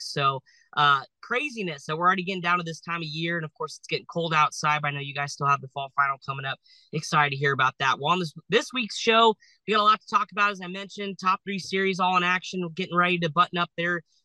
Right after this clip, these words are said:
championship seasons. Of course, still have some big late model races coming up. And of course, you got a chance to talk to our now reigning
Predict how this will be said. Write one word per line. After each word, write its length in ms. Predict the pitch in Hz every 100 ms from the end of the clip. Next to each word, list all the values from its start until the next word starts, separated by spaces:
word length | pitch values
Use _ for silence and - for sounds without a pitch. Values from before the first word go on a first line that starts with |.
| -
championship 560 | 202 185 190 170 180
seasons. 480 | - 190 180 180 165
Of 100 | 156
course, 220 | - 165
still 180 | - 190
have 160 | 185 175
some 140 | 175
big 160 | 160 165
late 220 | 170 180
model 200 | 175 175
races 360 | 170 165 170 160
coming 320 | 170 165 165
up. 160 | 160 - _ _
And 80 | 160
of 80 | 160
course, 280 | 180 165 -
you 100 | 226
got 160 | 285
a 60 | 214
chance 320 | - 247 -
to 60 | 190
talk 260 | 226 226 -
to 100 | 233
our 240 | 214 208 196 _ _
now 340 | 185 190 202 196
reigning 460 | 180 208 233 262